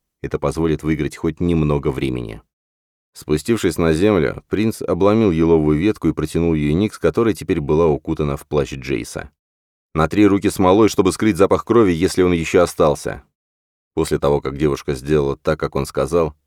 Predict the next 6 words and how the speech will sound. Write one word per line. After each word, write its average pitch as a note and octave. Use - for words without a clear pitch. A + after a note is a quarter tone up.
Канта G2+
увлёк D2
своих A#1+
спутников B1+
вперёд. -
«Торопитесь, F2+